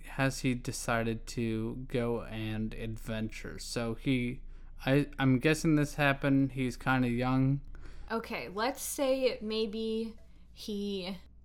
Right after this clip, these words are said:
Speaker 2: was part of the, I guess, let's, let's flesh out what was his society. Was he
Speaker 1: Okay.
Speaker 2: with, like, a bunch of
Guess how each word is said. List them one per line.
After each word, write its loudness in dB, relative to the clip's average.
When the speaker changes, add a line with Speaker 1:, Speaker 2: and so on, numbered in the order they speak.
Speaker 2:
was -4
part -4
of -6
the, -6
I -6
guess, -2
let's, -2
let's -6
flesh -2
out 0
what 2
was 2
his -2
society. -6
Was -6
he -4
Speaker 1:
Okay. 0
Speaker 2:
with, -8
like, -14
a -6
bunch -8
of -10